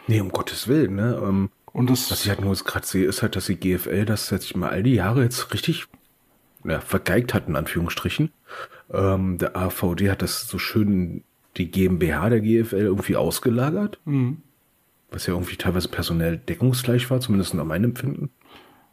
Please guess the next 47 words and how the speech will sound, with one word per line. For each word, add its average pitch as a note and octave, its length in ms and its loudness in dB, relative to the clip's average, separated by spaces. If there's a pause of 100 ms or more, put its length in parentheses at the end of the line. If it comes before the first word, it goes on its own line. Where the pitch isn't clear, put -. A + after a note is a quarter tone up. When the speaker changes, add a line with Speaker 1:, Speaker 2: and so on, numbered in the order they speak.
(120)
Speaker 1:
Aber E2 160 -4
was E2 140 -2
ist - 80 -6
draus - 220 -4
geworden? C3+ 460 2
Also, F#2+ 420 0
äh, D#2+ 240 -2 (360)
Speaker 2:
Also B2 160 2
der C3+ 140 6
Speaker 1:
so A#2+ 40 6
einen B2 100 8
Speaker 2:
Harold, E3 200 10
Speaker 1:
eigenen G#2+ 240 4
Look. F#2 340 0 (220)
Speaker 2:
der, C3+ 200 4
äh, C3 200 8
der B2+ 180 6
Harold, D3+ 300 8
mit G3 100 8
dem G3 160 8
ich F#3+ 80 4
ja F#3 80 6
dann F3 140 6
gesprochen E3 340 4
habe, F3+ 320 8
also C3 240 2
wir C3 80 4
hatten D3 220 8
ein - 20 12
ähnliches C#3+ 520 6
Thema, D3 540 6
ähm, C#3+ 680 4
der, C#3+ 460 4
der C3 180 6
hat C#3 80 2
das E3 160 2
aus D#3 140 0
seiner C3+ 300 4
Sicht D#3 280 -2
dann, D#3+ 360 4
äh, D3+ 800 0
auch D3 240 -2
ein B2+ 540 -8
Stück D#3+ 260 0
weit D#3 140 2
daran C#3 240 6
festgemacht, E3 640 2